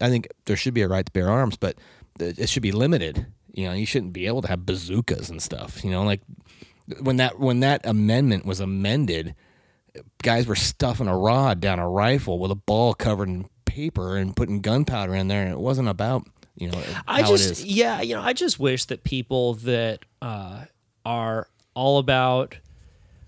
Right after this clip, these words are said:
Speaker 2: fucking the natural world and saying, "Hey, we should drill until we can't drill anymore. We should be burning plastics. We should be fracking our whole country," um,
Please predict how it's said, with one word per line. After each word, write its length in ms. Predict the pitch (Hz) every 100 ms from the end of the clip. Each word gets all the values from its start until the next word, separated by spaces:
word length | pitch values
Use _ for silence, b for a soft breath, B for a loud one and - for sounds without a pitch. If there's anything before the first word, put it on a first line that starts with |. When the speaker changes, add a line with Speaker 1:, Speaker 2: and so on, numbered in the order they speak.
| b b b _ _
Speaker 2:
fucking 640 | 165 - - 143 127 147
the 80 | 135
natural 420 | 123 123 120 131
world 380 | 110 113 110 113
and 100 | 120
saying, 200 | 117 110
"Hey, 260 | 101 127 120
we 160 | 117
should 600 | 117 127 113 - - 127
drill 580 | - 123 120 131 135 135
until 340 | 127 120 127 113
we 100 | 107
can't 360 | - 127 123
drill 420 | 127 127 127 120
anymore. 800 | 110 120 127 113 110 107 107 127 -
We 220 | 120 120 110
should 640 | - - 127 117 113 104 - b b _
be 420 | 120 113 110 110 -
burning 500 | 131 120 131 135 123
plastics. 800 | - 117 117 - - 117 107 -
We 80 | 110
should 320 | 117 104 104
be 140 | 107
fracking 640 | - - - 113 117 120 123
our 140 | 117
whole 180 | 113 117
country," 720 | - - 117 107 123 110 107 - B B B
um, 380 | 127 123 113 104